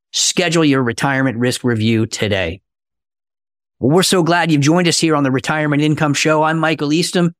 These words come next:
here together with Dave Stearns, where we're hosting the Retirement Income Show, talking about the top retirement questions. Thanks for being with us. Well, Dave, as we round out the program here, I wanna hit on one other question 'cause this is really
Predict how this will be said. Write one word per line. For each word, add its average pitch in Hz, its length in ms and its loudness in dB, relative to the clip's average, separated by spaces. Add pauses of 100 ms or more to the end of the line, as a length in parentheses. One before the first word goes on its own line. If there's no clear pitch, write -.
(500)
here 208 200 2
together 214 420 0
with 180 160 2
Dave 208 260 0
Stearns, 202 400 0
where 165 80 2
we're 165 160 2
hosting 165 540 0
the 139 100 -2
Retirement 139 540 0
Income 131 320 0
Show, 196 280 0
talking 269 340 0
about 214 300 0
the 143 80 -6
top - 460 -4 (160)
retirement 135 800 -2
questions. - 640 -4 (220)
Thanks 175 220 -2
for 175 120 2
being 170 200 2
with 170 120 2
us. - 300 -6 (440)
Well, 151 100 0
Dave, 190 260 2
as 151 100 0
we 160 100 4
round 180 300 0
out 170 140 -2
the - 80 -4
program 165 500 0
here, 135 220 0
I 139 40 0
wanna 214 220 0
hit 226 140 2
on 143 200 2
one 160 200 0
other 147 180 -2
question 139 480 -4
'cause 127 180 -6
this 220 200 0
is 165 160 0
really 160 440 0